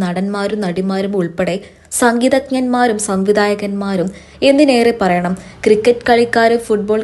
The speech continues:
കളിക്കാരും വരെ താമസിക്കുന്ന അതിഗംഭീരമായ ആർഭാടകരമായ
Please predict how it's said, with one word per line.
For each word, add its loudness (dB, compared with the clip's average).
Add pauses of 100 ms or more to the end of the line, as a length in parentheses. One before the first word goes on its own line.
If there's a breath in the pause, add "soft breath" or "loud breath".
കളിക്കാരും -4
വരെ 0 (100)
താമസിക്കുന്ന -4 (320 loud breath)
അതിഗംഭീരമായ 0
ആർഭാടകരമായ 0